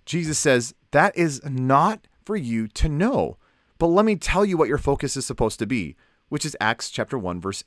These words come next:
eight. And the whole thing is all about the Holy Spirit, that you shall be my witnesses when the Holy Spirit has come upon you. And you shall receive power, and take that witness, that, that witness that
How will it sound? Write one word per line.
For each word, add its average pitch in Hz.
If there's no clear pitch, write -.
eight. 139
And 143
the 143
whole 202
thing 143
is 147
all 120
about 104
the 143
Holy 120
Spirit, -
that -
you 147
shall 208
be 185
my 175
witnesses 143
when 139
the 131
Holy 175
Spirit 156
has 151
come 143
upon 135
you. 90
And 147
you 160
shall 170
receive 123
power, 170
and 120
take -
that 185
witness, 135
that, 139
that 113
witness 139
that 139